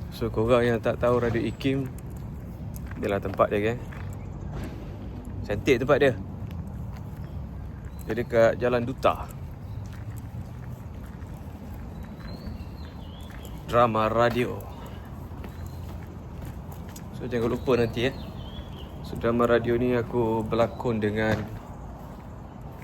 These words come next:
Kak Vanida Imran. Jadi, isteri aku.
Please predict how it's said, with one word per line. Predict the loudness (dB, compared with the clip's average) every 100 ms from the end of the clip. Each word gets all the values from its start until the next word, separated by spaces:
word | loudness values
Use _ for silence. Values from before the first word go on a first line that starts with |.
| -12 -10 -10 -2
Kak | 0 2 2
Vanida | 4 6 4 4
Imran. | 4 6 4 4 -2 -8 -8 -4
Jadi, | -2 2 2 2 2
isteri | 0 0 2 4
aku. | 2 2 -2